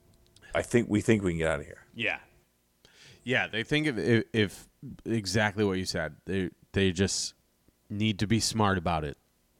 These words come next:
Speaker 2: And maybe they can either outsmart him or they can at least
Speaker 1: Talk some s-, maybe talk some sense.
Speaker 2: diffuse the situation. Yeah.
Speaker 1: Yes. And Em-, or Emmett is doing his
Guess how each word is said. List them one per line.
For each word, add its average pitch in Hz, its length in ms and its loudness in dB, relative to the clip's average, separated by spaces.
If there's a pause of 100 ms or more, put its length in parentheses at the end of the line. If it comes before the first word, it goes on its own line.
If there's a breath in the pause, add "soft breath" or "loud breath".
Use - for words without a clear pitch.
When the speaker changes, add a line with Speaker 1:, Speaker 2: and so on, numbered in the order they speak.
(160)
Speaker 2:
And 92 140 -2
maybe 95 200 4
they 95 120 2
can 98 160 -4
either 90 320 0 (140)
outsmart 110 580 2
him 143 340 2 (600 soft breath)
or 107 520 8 (460)
they 92 120 -2
can 92 160 -4
at 90 120 -6
least 107 640 0 (560)
Speaker 1:
Talk 120 280 8
some 98 220 -4
s-, - 320 -6
maybe 120 400 2
talk 98 240 0
some 85 160 -12
sense. - 200 -12
Speaker 2:
diffuse 120 640 4
the 107 100 0
situation. - 680 -4
Yeah. 82 240 -4 (180)
Speaker 1:
Yes. - 360 -10 (340)
And 104 380 4 (100)
Em-, 107 220 2 (200)
or 104 280 4
Emmett 120 240 2
is 98 260 -2
doing 107 440 -2 (180)
his 87 320 -6